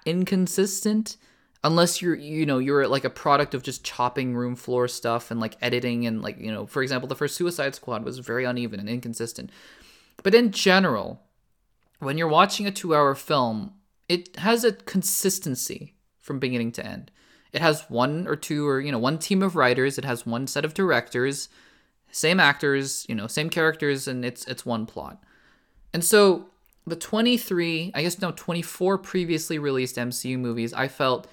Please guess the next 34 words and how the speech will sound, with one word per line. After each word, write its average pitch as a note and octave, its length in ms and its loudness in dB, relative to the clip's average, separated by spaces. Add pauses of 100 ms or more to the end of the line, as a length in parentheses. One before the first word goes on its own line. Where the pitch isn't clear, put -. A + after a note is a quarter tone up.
(300)
at F3+ 100 -4
the G3 60 4
very E3+ 300 8
least, D#3 540 -2 (260)
are D#3 80 2
consistent. D#3+ 560 -4 (1200)
I D3 140 4
mean, C#3+ 320 0 (540)
I D#3+ 100 8
think G3+ 160 4
The G3 80 0
Incredible E3 420 2
Hulk B2 300 2
is B2+ 100 -4
consistently C#3+ 720 -4
boring, D#3 640 4 (560)
but E3 120 4
it's G3+ 140 4
still A#3+ 320 10
consistently D3 840 0
The B2 140 -2
Incredible A#2 420 -4
Hulk. - 400 -4 (920)
With B3 300 8
these B3 220 0
M F#3+ 160 0
C F#3+ 160 -2
U F#3 80 2
shows E3 280 0
thus B2+ 200 -2
far, G#3 220 6
I C3+ 100 6
think G#3 220 -2
WandaVision D3 880 0